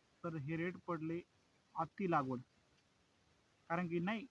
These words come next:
एकदा दोन तीन लाख रुपये, चार लाख रुपये, पाच लाख रुपये एका एकराला खर्च केला की नंतर याच्यामध्ये आपल्याला रिस्क नाही आहे, खर्च नाही आहे, ही भावना लोकांची आहे. आणि त्याच्यामुळे ड्रॅगन शेतीकडे वळणाऱ्या लोकांची संख्या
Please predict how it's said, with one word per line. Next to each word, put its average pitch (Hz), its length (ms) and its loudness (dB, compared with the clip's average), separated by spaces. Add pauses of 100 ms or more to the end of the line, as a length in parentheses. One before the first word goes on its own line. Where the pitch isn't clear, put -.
(140)
एकदा 165 220 -6
दोन 175 220 0
तीन 190 160 -6
लाख 160 200 -2
रुपये, 160 200 -6
चार 156 180 -4
लाख 147 200 -4
रुपये, 160 160 -4
पाच 143 220 -2
लाख 143 180 -8
रुपये 151 160 -6
एका 147 140 -10
एकराला 143 300 -6 (100)
खर्च 143 280 -10
केला 160 200 -2 (920)
की 156 60 -4
नंतर 156 320 -2
याच्यामध्ये 151 480 -2
आपल्याला 147 380 -4
रिस्क 170 300 -2
नाही 131 260 2
आहे, 120 260 -8 (140)
खर्च 170 280 2
नाही 147 340 0
आहे, 127 100 -8 (1040)
ही 208 80 0
भावना 156 440 2
लोकांची 156 480 0
आहे. 117 180 -6 (640)
आणि 143 140 -2
त्याच्यामुळे 156 520 -6 (520)
ड्रॅगन 160 400 2
शेतीकडे 156 400 -6
वळणाऱ्या 147 420 0
लोकांची 139 400 -6
संख्या 135 340 -10